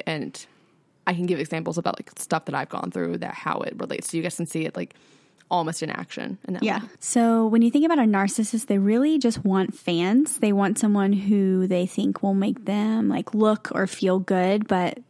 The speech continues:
Speaker 2: the thing is, they end up just projecting all of their own securities onto you.
Speaker 1: They think that they're worthless, uh, typically. And so they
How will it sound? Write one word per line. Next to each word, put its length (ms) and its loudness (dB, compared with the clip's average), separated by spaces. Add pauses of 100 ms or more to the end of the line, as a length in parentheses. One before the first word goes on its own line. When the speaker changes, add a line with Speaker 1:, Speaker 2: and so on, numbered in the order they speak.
(140)
Speaker 2:
the 100 0
thing 220 4
is, 140 2
they 100 0
end 160 2
up 80 -4
just 200 -6
projecting 1000 0
all 200 -2
of 60 -2
their 180 0
own 160 0
securities 800 -2
onto 380 -2
you. 360 -6 (100)
Speaker 1:
They 120 2
think 220 2
that 80 0
they're 180 2
worthless, 720 -6 (180)
uh, 200 -6
typically. 640 -2 (440)
And 460 2
so 500 2
they 540 0